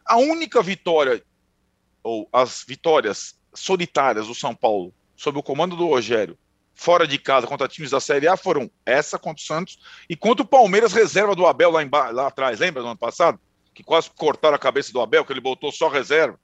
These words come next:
Lute, o Luiz Adriano foi rifado, tal, não sei aquela coisa toda. O São Paulo fora de casa com o Ceni não existe. E é uma questão de estratégia de opção. E aí entra uma situação que, é,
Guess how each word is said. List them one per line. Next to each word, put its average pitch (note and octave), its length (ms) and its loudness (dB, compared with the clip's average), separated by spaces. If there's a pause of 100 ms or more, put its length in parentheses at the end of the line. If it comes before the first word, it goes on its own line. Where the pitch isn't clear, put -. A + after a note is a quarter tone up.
(360)
Lute, D#3 340 -6
o G2+ 340 -6
Luiz C3+ 240 0
Adriano C#3 320 2
foi D#3 140 -2
rifado, B2+ 540 0
tal, D3+ 240 2
não A#2+ 80 -8
sei - 60 -16
aquela C#3 180 -4
coisa C#3 220 -8
toda. A2 180 -10 (680)
O A#3+ 100 -4
São C4+ 240 0
Paulo E3+ 260 4
fora A3+ 220 2
de G3 100 -4
casa G3+ 240 2
com G#3 100 -8
o F3 40 -8
Ceni A3+ 320 -8
não G3 260 0
existe. G3+ 540 -6 (440)
E A3 120 0
é A3 60 6
uma A#3+ 180 -2
questão A#3 320 -4
de A3 80 -10
estratégia G#3+ 560 0
de F#3+ 80 -8
opção. G#3+ 420 -6 (220)
E A3 140 4
aí F#3+ 480 2 (240)
entra F#3 340 -4
uma D#3+ 160 0
situação D3+ 720 -2 (800)
que, F3 340 -4 (160)
é, C#3 600 4